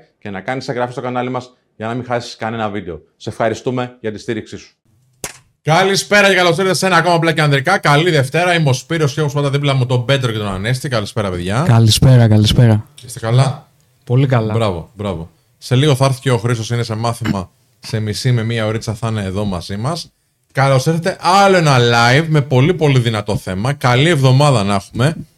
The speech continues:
Speaker 1: Ας ελπίσουμε αυτή η εβδομάδα να είναι από τις πιο καλές που έχουμε περάσει, γιατί τελευταία περνάνε δύσκολα πάρα, πάρα πολλοί άνθρωποι.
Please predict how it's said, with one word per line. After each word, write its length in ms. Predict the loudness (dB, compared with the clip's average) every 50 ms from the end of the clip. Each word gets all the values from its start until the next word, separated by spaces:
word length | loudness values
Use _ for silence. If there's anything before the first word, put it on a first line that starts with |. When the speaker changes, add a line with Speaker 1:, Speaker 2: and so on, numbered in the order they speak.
| _ _
Speaker 1:
Ας 220 | -2 0 2 4
ελπίσουμε 680 | 4 4 2 2 2 2 2 2 2 2 2 4 4
αυτή 260 | 2 2 0 -2 -2 0
η 20 |
εβδομάδα 680 | 2 2 2 2 4 4 4 2 2 2 0 -2 -6 -10 -16 -18 _ _ _ _ _
να 280 | -6 -4 -2 0 0
είναι 380 | 2 2 2 2 2 0 -2 -4 -10 _ _ _ _ _
από 160 | -2 0 0 0
τις 80 | -2 -2
πιο 120 | -2 0
καλές 380 | 2 2 2 2 2 0 0 0
που 80 | -2
έχουμε 220 | -2 0 -2 -4 -4
περάσει, 420 | -2 -2 -2 0 0 -2 0 -2
γιατί 340 | -2 -2 0 -2 -2 -2 -4
τελευταία 520 | -4 -4 -2 -2 -2 -4 -2 0 0 0 0
περνάνε 380 | 0 -2 0 0 0 0 -2
δύσκολα 520 | -2 -2 -2 -4 -4 -4 -6 -4 -4 -6 -4
πάρα, 300 | -2 0 0 2 2 0
πάρα 200 | 0 0 -2 -2
πολλοί 220 | -2 -4 -4 -4
άνθρωποι. 460 | -4 -6 -8 -10 -8 -6 -8 -8 -8